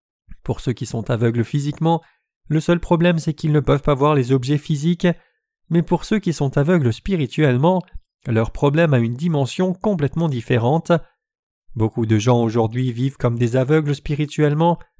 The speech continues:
Dans le monde présent, il y a beaucoup trop de gens dont les vies sont guidées par leurs propres convictions,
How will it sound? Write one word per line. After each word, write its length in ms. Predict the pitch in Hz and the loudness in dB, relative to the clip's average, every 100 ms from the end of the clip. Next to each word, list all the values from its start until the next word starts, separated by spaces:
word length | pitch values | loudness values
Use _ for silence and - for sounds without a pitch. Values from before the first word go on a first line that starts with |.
| - _ _ 143 | -20 _ _ 0
Dans 140 | 151 | 2
le 100 | 165 | 2
monde 200 | 180 180 | 2 0
présent, 440 | - 180 180 196 - _ _ - | 0 0 2 0 -2 _ _ -4
il 160 | 170 170 | -2 2
y 120 | 180 | 2
a 60 | |
beaucoup 300 | 165 190 208 | 4 0 0
trop 220 | 208 - 185 | -4 0 2
de 100 | 180 | 2
gens 240 | 156 190 | 2 2
dont 140 | 160 143 | 2 2
les 120 | 139 | 2
vies 160 | 156 | -2
sont 220 | 185 147 131 | -2 -2 -2
guidées 320 | 160 160 190 | 0 0 2
par 160 | 131 | 2
leurs 140 | 117 - | 0 -2
propres 320 | - 170 135 | 0 0 -2
convictions, 680 | - 185 135 117 - 190 | -2 -2 -4 -6 -2 0